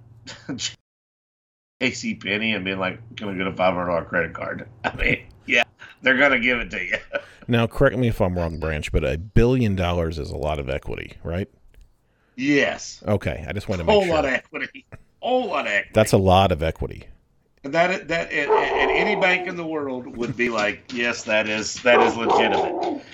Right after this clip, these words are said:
Speaker 1: 'cause that's how everything runs, is on equity.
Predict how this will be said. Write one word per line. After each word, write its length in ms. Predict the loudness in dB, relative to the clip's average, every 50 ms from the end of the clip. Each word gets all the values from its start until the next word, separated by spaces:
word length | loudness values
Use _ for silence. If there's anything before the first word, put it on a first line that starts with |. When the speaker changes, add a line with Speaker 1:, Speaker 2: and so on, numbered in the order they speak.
| -20 -8 -4
Speaker 1:
'cause 120 | -2 0 4
that's 240 | 4 4 4 4
how 180 | 4 2 2 2
everything 520 | 0 -4 -6 -6 -6 -8 -8 -12 -10 -8
runs, 300 | -6 -4 -4 -4 -4 -6
is 120 | -8 -8 -6 -4
on 120 | -4 -2
equity. 440 | -2 -4 -4 -6 -12 -20 -20 -20